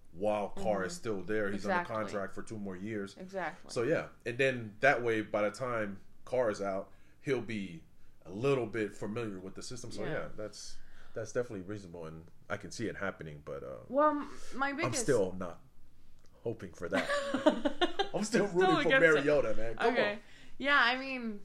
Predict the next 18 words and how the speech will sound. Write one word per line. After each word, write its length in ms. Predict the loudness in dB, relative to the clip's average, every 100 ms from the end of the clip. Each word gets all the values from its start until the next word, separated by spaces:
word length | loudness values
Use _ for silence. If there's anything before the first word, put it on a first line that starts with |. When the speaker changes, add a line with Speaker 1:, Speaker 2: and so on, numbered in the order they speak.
| -8 -8 -8 -6
Speaker 2:
just 240 | -2 -2
the 80 | -2
research, 360 | -4 -4 -6 -4
based 280 | -2 -2 -2
on 140 | -2
the 60 | -4
research 380 | -6 -6 -6
I 120 | -4 -4
did, 260 | -2 -2
it 120 | -4 -6
just 220 | -8 -6
makes 220 | -8 -6
sense 400 | -4 -4 -4 -8 -4
that 320 | -2 -4 -2
that 180 | 0 2
would 120 | 0
happen 340 | -2 -2 -4 -8
because, 840 | -10 -4 0 0 -2 -6 -12 -14